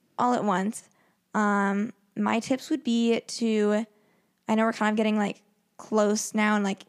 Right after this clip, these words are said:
I can recommend not cramming, but, like, by the time this goes up, like, if you're already in that mode, you're already in that mode. Um, try to, like, still intermix the finals you have left if you have, like, multiple classes you have to study for, and, like,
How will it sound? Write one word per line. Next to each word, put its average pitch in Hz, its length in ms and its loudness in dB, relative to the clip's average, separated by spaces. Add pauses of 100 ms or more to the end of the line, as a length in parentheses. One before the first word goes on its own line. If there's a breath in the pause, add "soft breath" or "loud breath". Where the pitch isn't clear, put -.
(200)
I 214 120 0
can 214 240 0
recommend 208 460 0
not 196 220 -2
cramming, 208 380 0
but, 208 120 -2
like, 208 160 -4
by 202 80 -2
the 202 100 -6
time 196 160 -4
this 202 140 -6
goes - 180 -6
up, - 220 -4
like, - 260 -6 (640 soft breath)
if 214 140 -2
you're 214 80 0
already 214 200 0
in 208 100 -2
that 180 140 -4
mode, 135 240 -6
you're - 140 -4
already - 220 -4
in - 100 -10
that - 140 -10
mode. - 360 -10 (540 soft breath)
Um, 208 560 0 (380)
try 262 500 0
to, 320 220 -2
like, 254 180 -2
still 226 360 0
intermix 196 600 -4 (360)
the 214 100 -2
finals 208 380 0
you 208 80 2
have 208 100 -2
left 196 400 -4
if 208 140 -4
you 208 60 -2
have, 214 60 -6
like, 196 160 -6
multiple 196 280 -8
classes 214 340 -8
you - 20 -2
have 202 100 -4
to - 60 -12
study 196 280 -4
for, 226 340 -2 (400 soft breath)
and, 214 300 0
like, 196 180 -4